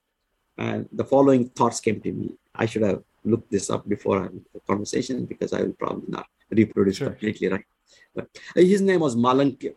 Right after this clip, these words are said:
Speaker 1: Malankya Putta. Putta is Putra or son, son of Malankya. Uh, Malankya Putta says, "Well, sir, I was thinking about this, uh, and the following thoughts occurred to me. Why is the uni-, is the universe finite,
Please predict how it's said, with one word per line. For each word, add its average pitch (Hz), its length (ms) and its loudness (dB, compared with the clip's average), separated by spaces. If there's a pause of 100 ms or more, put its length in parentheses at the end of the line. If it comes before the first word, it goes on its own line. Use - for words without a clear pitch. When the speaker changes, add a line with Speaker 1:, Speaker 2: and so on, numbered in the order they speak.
Speaker 1:
Malankya 151 460 -2
Putta. - 400 -10 (200)
Putta 156 300 -2
is 131 120 2
Putra - 420 -2
or 101 300 -2 (140)
son, - 380 -6
son 110 240 -4
of 107 120 -4
Malankya. - 420 -6 (1120)
Uh, 139 300 0 (140)
Malankya 175 480 2
Putta 180 220 2
says, 143 280 0
"Well, 151 220 2
sir, 170 300 2
I 151 140 -2
was - 240 0 (140)
thinking 147 260 0
about 104 280 -4
this, - 300 -8
uh, 90 240 -8 (540)
and 143 320 -4 (500)
the 143 80 -6
following 147 360 4
thoughts 127 320 -2
occurred 95 340 -4
to 62 60 -10
me. - 160 -14 (680)
Why 135 380 2
is 180 160 4
the 165 80 -2
uni-, 139 260 0
is 202 160 4
the 208 100 4
universe 156 440 4
finite, 131 560 -6